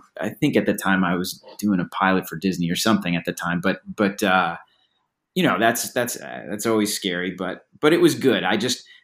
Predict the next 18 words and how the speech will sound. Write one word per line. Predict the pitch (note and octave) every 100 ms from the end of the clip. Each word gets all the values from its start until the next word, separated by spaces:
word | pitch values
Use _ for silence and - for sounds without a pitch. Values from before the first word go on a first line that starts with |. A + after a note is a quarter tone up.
| -
I | B2+
had, | C3 A2 -
it | C#3+
had | C#3 C3+
been | C#3 C3+ C3
long | C3 C#3+ C3+
enough | C3 C3
since | C3+ B2
I | A2+
wrote | A2+ A#2+ A#2
the |
book | F#2+ A2+ A2 -
that | G#2
I | G#2
was | G#2
able | A2 G#2 G#2
to | G2+
just | F#2+ G#2+ -